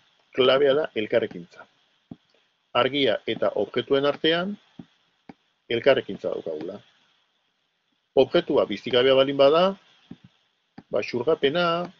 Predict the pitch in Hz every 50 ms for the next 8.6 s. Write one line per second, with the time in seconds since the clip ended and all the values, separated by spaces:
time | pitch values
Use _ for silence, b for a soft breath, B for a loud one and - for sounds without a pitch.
0 | _ _ _ _ _ _ _ _ 113 110 117 - - 120 113 - - - 113 131
1 | 156 160 151 156 165 165 - - _ _ _ _ _ - 110 104 107 107 101 -
2 | 98 90 87 87 95 _ _ _ _ _ _ _ _ _ _ _ _ _ _ _
3 | _ _ _ _ _ _ _ _ _ - - - 123 123 110 123 151 143 139 127
4 | 107 92 98 104 110 110 117 120 135 160 156 123 101 - 95 - - - - 85
5 | - _ _ - 107 - - 104 - _ - 87 85 85 87 - 101 - _ 110
6 | 98 92 - 80 85 92 87 - - - _ - _ - - _ _ _ _ _
7 | _ _ _ _ - - - 110 104 110 110 104 - - 107 104 - 113 113 113
8 | 113 - - 117 113 113 - 127 135 147 -